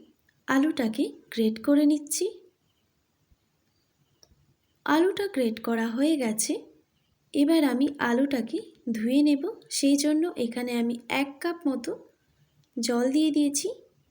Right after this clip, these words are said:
তারপর এই দিকে আমি চারটে ডিম নিয়েছি। আপনারা চাইলে ডিমের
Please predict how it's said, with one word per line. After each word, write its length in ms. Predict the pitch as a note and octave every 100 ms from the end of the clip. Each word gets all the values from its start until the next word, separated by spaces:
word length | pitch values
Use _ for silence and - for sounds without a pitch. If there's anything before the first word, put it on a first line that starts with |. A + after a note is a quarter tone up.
| _ _ _ _ _ _ _ _ _ _ _ _ _ _ _ _ _ _ -
তারপর 360 | B3 A#3+ C4 -
এই 180 | - D#4 F4+
দিকে 280 | F#4 -
আমি 280 | C#4+ A#3 B3 - - _ _ _ -
চারটে 440 | - A#3 A3+ - B3+
ডিম 340 | G#3+ B3+ D4 G4+
নিয়েছি। 500 | D#4+ B3+ A#3 A3 - G#4+ - - _ _ _ _ _ _ _ _ _
আপনারা 480 | - C4+ C4+ D#4 E4
চাইলে 360 | F4+ C#4 A3+ A3
ডিমের 460 | - B3 B3 C4 E4+